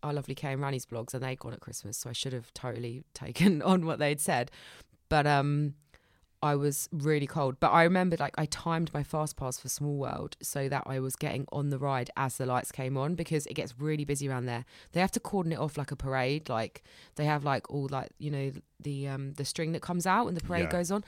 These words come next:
Speaker 2: yeah.
Speaker 1: They have to do that to stop people, like, overcrowding the area.
Speaker 2: Right.
Speaker 1: Um, but I walked straight on 'cause I had a fast pass or a max pass, sorry. Um, and yeah, so I did that and the lights came on as I was getting on. So I was like,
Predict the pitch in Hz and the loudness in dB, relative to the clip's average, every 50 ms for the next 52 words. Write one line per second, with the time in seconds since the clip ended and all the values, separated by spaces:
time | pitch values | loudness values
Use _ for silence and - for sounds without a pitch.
0 | - - 170 151 202 233 277 - - 285 262 220 214 180 110 - - - 160 - | -10 -10 -4 0 2 2 2 2 0 0 2 4 6 4 4 2 -2 -6 -6 -4
1 | - 180 - - 165 156 - 143 143 143 120 123 139 131 139 - 156 147 147 139 | -4 -4 -6 -6 -8 -8 -6 -6 -4 -4 -2 -4 -4 -6 -6 -4 -2 -2 -2 -2
2 | 147 139 143 147 143 139 139 143 147 151 165 196 - - - 85 78 78 73 - | -2 -2 -2 -2 0 0 0 0 0 0 0 -2 -4 0 0 2 2 2 -2 -4
3 | - - - 160 156 151 147 156 151 147 143 - - _ _ _ _ _ _ _ | -8 -4 0 2 4 4 2 2 -2 -4 -6 -10 -18 _ _ _ _ _ _ _
4 | _ _ - - - - 165 - 165 165 165 - - - - 156 135 135 143 143 | _ _ -18 -10 -2 2 4 6 6 6 4 2 0 0 2 2 2 2 2 0
5 | - - 156 143 143 143 - - - - 160 151 151 151 - - - 143 - - | 0 -2 -4 -2 -4 -4 -8 -8 -4 0 0 0 0 0 -4 -6 -6 -6 -6 -6
6 | 120 151 147 - - 139 139 143 - - - - - - - 73 165 165 - - | -6 -8 -8 -6 -4 -2 -2 -2 -2 -4 -8 -10 -8 -6 -6 -6 -6 -8 -12 -12
7 | - - - - - 147 139 - - - - - - - - - - - 147 147 | -12 -10 -10 -8 -8 -10 -10 -12 -18 -20 -20 -20 -20 -20 -20 -14 -6 -2 0 2
8 | 143 147 147 143 143 147 143 147 147 - - - 156 151 147 147 147 143 143 143 | 2 2 2 2 2 0 0 -2 -4 -6 -6 -6 -2 -2 0 0 0 0 0 0
9 | 143 147 147 143 147 - - - - _ _ _ _ _ _ _ _ _ _ _ | -2 -2 -2 -2 -4 -4 -6 -8 -10 _ _ _ _ _ _ _ _ _ _ _
10 | _ _ _ _ _ _ - - 151 165 151 139 135 - - 165 156 156 170 165 | _ _ _ _ _ _ -10 -4 -2 0 2 2 2 0 0 -2 0 0 0 0
11 | 147 156 143 135 131 156 - - - 143 143 139 139 135 135 135 139 143 - - | 0 2 2 2 2 0 -2 -4 -4 -2 0 0 0 0 0 0 -2 -2 -4 -6
12 | - - _ _ _ _ _ _ _ _ _ _ _ - 151 156 160 151 117 - | -8 -10 _ _ _ _ _ _ _ _ _ _ _ -4 0 4 4 4 2 2
13 | - - 147 135 139 131 - - 139 139 139 135 127 - - - 127 139 131 117 | -2 -4 -2 -2 -2 -2 -2 -2 -4 -4 -4 -4 -8 -6 -8 -6 -4 -4 -4 -4
14 | 117 120 - - 131 127 123 117 117 113 117 123 123 - - | -6 -6 -6 -6 -4 -4 -4 -4 -6 -6 -8 -8 -10 -10 -14